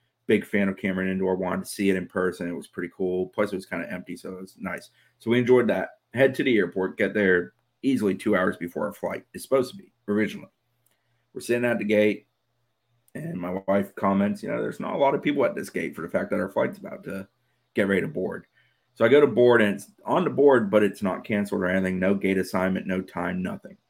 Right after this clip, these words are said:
I didn't know any of this was going on with Southwest at, beyond Josh's obstacles a couple days prior.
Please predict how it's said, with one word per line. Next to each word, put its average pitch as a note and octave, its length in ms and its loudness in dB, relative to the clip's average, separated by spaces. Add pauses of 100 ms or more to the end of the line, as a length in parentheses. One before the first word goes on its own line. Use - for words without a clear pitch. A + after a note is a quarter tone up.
(440)
I E3 100 4
didn't E3 160 4
know A2+ 160 4
any A2+ 140 4
of G2 100 0
this F#2 220 -4
was F2 120 -14
going F2+ 240 -6
on F2+ 180 -4
with - 120 -18
Southwest E2 440 -8
at, - 160 -8 (240)
beyond G#2 340 4
Josh's F#2 680 -2 (240)
obstacles E2 800 -6 (120)
a E2 60 -10
couple F2+ 220 -6
days - 220 -12
prior. F2+ 320 -2